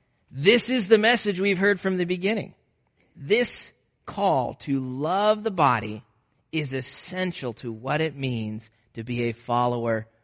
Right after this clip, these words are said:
of Christ. This is basic Christianity one oh one.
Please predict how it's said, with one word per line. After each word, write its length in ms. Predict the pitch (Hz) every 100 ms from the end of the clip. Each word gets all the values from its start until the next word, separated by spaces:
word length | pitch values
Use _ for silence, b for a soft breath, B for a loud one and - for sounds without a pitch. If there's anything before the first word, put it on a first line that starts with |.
| _
of 160 | - -
Christ. 460 | - 120 113 -
This 180 | 156 156
is 160 | 160 117 - -
basic 560 | 147 156 - 160 151 - b b b b
Christianity 920 | - 190 185 - 175 165 160 156 151 - _ -
one 420 | 135 156 165 165 147
oh 280 | 143 139
one. 520 | 131 127 127 107 -